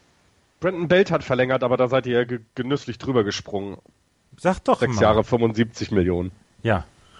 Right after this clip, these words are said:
Speaker 1: Das zusammengekaufte, die zusammengekaufte Rumpeltruppe, ne, wollte ich nur noch mal sagen hier, Kinder, ne?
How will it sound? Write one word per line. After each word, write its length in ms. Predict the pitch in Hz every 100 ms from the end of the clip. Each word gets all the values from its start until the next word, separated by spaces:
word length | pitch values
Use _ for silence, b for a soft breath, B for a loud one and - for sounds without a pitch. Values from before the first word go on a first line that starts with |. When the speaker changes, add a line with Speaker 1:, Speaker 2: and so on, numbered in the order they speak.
| b b b b b
Speaker 1:
Das 200 | 160 -
zusammengekaufte, 840 | 175 180 175 165 151 151 - 131
die 140 | 123
zusammengekaufte 800 | - 127 139 127 120 - 120 -
Rumpeltruppe, 640 | 127 131 131 - - - 101
ne, 180 | 139 110
wollte 140 | 104
ich 80 | -
nur 100 | 113
noch 120 | 101
mal 140 | 98
sagen 360 | 95 107 107 107
hier, 280 | 87 90 85
Kinder, 460 | - 110 87 78
ne? 200 | 117 240